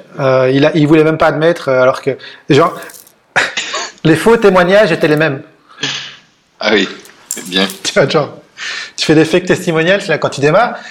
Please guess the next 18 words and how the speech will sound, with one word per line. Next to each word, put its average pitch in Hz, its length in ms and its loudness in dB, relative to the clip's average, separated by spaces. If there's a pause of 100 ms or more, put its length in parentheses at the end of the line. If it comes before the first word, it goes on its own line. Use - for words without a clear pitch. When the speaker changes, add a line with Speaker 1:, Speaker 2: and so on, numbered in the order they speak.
(320)
Speaker 1:
il 165 40 0
y 151 40 6
avait 160 100 4
les 160 80 2
mêmes. 156 240 -4 (680)
<laughs> - 100 -2 (3250)
Donc, 131 260 0 (100)
euh, 120 120 -2 (380)
Speaker 2:
<laughs> 196 60 -2 (1120)
Trop - 180 -2
fort. - 340 -6 (600)
Putain, - 260 -4 (140)
mais 92 120 0
c'est - 160 -2
ouf. 139 140 2
Speaker 1:
Mais 180 120 4
donc, 202 300 0
donc, 170 220 2